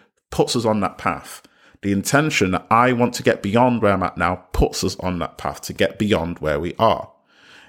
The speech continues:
If we're talking spiritually, it's the same. We notice something's wrong on our spiritual path. We then can try and see how it goes on our own. If that fixes it, great. If not, and that fails, then again,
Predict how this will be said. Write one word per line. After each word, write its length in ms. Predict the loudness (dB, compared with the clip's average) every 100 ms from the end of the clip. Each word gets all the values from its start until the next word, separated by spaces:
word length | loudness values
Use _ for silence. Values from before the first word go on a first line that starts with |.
| _
If 140 | -2 0
we're 80 |
talking 500 | 0 2 0 0 -2
spiritually, 680 | -2 0 0 0 -4 -6 -8 -4
it's 140 | -4
the 80 | -4
same. 400 | -2 0 0 -2 -12 _ -20 -20 -4
We 120 | 2
notice 380 | 2 2 0 0
something's 420 | -2 0 -2 2
wrong 200 | 2 2
on 120 | 2
our 240 | 2 2 -2 -10
spiritual 500 | -4 0 0 -2 -2
path. 460 | 0 -2 -4 -18 _ _ _ _ _ _ _ -20 -20
We 180 | -2 0
then 300 | 4 4 2
can 160 | 2 -2
try 460 | 0 2 2 2 -2 _ _ _
and 120 | -4
see 140 | 0 0
how 140 | 0
it 100 | 0
goes 240 | 0 0
on 60 | 0
our 140 | 2
own. 180 | 2 2
If 120 | -4
that 180 | -4 -4
fixes 260 | -4 -4 -4
it, 140 | -2
great. 240 | 2 2 0
If 140 | -4
not, 200 | -4 -4
and 140 | -4 -4
that 140 | -4
fails, 480 | 0 2 4 2 0 -8 -20 _
then 420 | -2 0 0 -2 -10 _
again, 400 | 0 2 2 -2